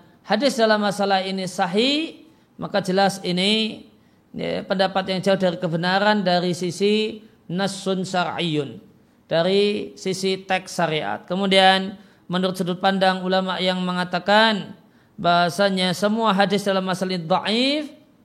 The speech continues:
ya, maka pendapat yang mengatakan bid'ah itu satu hal yang tidak benar, karena menurut ulama yang mendhaifkannya, meskipun hadis-hadis yang dhaif, namun ini adalah satu hal yang mubah.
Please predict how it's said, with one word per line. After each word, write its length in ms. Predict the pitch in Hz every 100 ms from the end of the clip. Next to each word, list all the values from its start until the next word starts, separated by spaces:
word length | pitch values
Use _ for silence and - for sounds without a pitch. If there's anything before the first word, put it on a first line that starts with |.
| _ _ _ _ -
ya, 800 | - 123 120 127 131 85 - - _ _ -
maka 240 | 185 196
pendapat 400 | 190 202 202 202
yang 100 | 196 185
mengatakan 400 | 190 190 190 170
bid'ah 240 | 185 190
itu 80 | 185
satu 320 | 185 180 180
hal 80 | 180
yang 160 | 180 180
tidak 320 | 170 180 165
benar, 800 | 175 185 214 240 247 247 - - - _ _ -
karena 160 | 185
menurut 320 | 185 180 190 202
ulama 320 | 190 190 180
yang 160 | 180
mendhaifkannya, 1200 | 180 170 160 165 165 220 226 226 226 226 233 240 - - -
meskipun 720 | 208 202 196 190 175 190 180
hadis-hadis 560 | 175 175 175 185 180 160
yang 160 | 180 160
dhaif, 560 | 160 170 196 214 226 220 - - - -
namun 320 | 196 196 190
ini 220 | 185 190
adalah 320 | 180 170 180 170
satu 240 | 185 185
hal 220 | 165 185
yang 160 | 180 175
mubah. 580 | 175 160 180 185 185